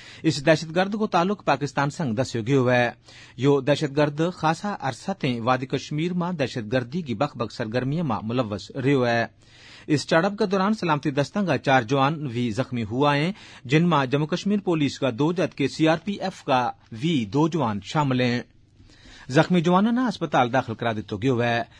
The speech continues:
आईजीपी मौसूफ ने मजीद जानकारी देता हुआ दस्यो है जे इसी तरह का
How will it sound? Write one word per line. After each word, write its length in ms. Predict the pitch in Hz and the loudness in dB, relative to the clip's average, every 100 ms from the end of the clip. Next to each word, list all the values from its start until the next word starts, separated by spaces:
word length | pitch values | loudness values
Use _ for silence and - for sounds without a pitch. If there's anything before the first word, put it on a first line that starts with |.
| - - - | -20 -12 0
आईजीपी 400 | 143 143 151 156 | 4 4 4 4
मौसूफ 400 | 151 147 165 170 | 2 2 0 0
ने 140 | 170 185 | 0 0
मजीद 300 | 151 139 120 | 2 0 2
जानकारी 420 | 131 127 135 139 | 0 0 0 0
देता 240 | 135 190 | -2 -2
हुआ 100 | 156 | -2
दस्यो 320 | 117 - 135 131 | -2 -2 0 0
है 100 | 170 | 0
जे 120 | 147 | -2
इसी 240 | 131 131 127 | -2 -4 -4
तरह 240 | 127 143 | -2 -2
का 160 | 156 | 0